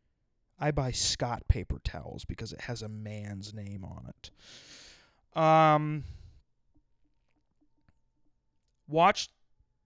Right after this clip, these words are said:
pretty much the entire series. The f-, there's, there's a few different series, sub-series e-, within the series. So there's The Men Who Built Ameri-, uh, America Frontier Edition, which is, it talks about how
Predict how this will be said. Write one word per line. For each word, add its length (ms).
pretty 160
much 200
the 100
entire 360
series. 460
The 160
f-, 120
there's, 280
there's 120
a 60
few 220
different 260
series, 720
sub-series 1400
e-, 200
within 340
the 60
series. 340
So 80
there's 300
The 100
Men 180
Who 120
Built 240
Ameri-, 460
uh, 220
America 640
Frontier 920
Edition, 520
which 180
is, 200
it 120
talks 320
about 360
how 560